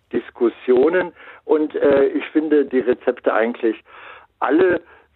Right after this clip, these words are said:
sehr, sehr gelungen <laughs> und ich habe, ähm, ich esse wenig Fleisch, wir essen schon auch Fleisch, aber ich wohne hier an der Küste und, äh, deshalb ist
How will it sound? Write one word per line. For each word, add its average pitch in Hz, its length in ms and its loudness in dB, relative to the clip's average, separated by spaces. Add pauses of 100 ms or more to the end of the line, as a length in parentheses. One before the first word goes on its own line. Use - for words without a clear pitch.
(200)
sehr, 151 480 2
sehr 131 280 2
gelungen 127 600 2 (240)
<laughs> - 240 -8
und 127 260 -2
ich - 240 -4
habe, 127 460 2
ähm, 113 400 0 (120)
ich - 80 -18
esse 127 380 -2
wenig 123 320 0
Fleisch, 117 340 2 (500)
wir 143 100 0
essen 135 180 -2
schon 143 200 2
auch 113 220 0
Fleisch, 101 480 0 (200)
aber 117 160 2
ich 123 120 -2 (580)
wohne 135 280 2
hier 123 220 2
an 110 120 -6
der 107 120 0
Küste 156 600 -2 (480)
und, 127 360 0
äh, 113 600 2 (880)
deshalb - 340 -2
ist 110 120 -14